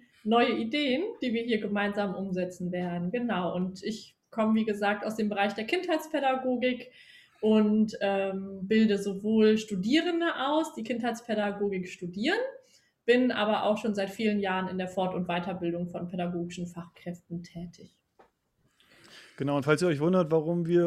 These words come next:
Speaker 2: äh, uns jetzt, äh, duzen, Marjan, ähm,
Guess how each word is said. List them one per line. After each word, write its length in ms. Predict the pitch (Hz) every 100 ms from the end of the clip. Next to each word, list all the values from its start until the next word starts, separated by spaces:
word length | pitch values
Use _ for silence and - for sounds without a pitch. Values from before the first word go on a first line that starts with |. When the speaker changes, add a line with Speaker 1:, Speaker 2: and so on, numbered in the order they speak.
| 180
Speaker 2:
äh, 260 | 165 165 165
uns 240 | 175 160
jetzt, 300 | 160 143 -
äh, 220 | - 151
duzen, 640 | 139 175 220 - 208 208 208
Marjan, 760 | 156 175 180 180 180 175 180
ähm, 560 | 170 160 160 160 160